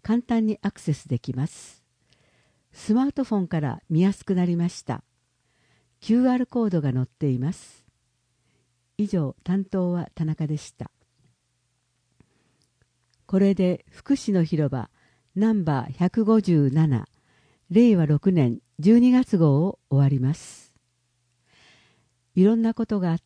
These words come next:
た令和六年も終わりを告げようとしています。皆様にとって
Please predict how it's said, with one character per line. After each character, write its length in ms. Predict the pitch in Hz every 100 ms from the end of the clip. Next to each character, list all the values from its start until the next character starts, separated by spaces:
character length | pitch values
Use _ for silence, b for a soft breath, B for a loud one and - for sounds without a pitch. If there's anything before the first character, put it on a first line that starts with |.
| -
た 260 | 139 - 175
令 220 | 214 214
和 100 | 160
六 220 | 151 220
年 220 | 220 185
も 200 | 151 131 -
終 160 | 160
わ 80 | 185
り 140 | 196
を 80 | 190
告 220 | - 185
げ 60 | 180
よ 100 | 175
う 40 |
と 120 | 160 139
し 100 | -
て 120 | 131
い 100 | 120
ま 140 | 139
す。 340 | - - - _ _ _ _ _ _ _ _ _ -
皆 240 | 175 233
様 240 | 233 214
に 80 | 175
と 140 | - 156
っ 20 |
て 340 | - 143 -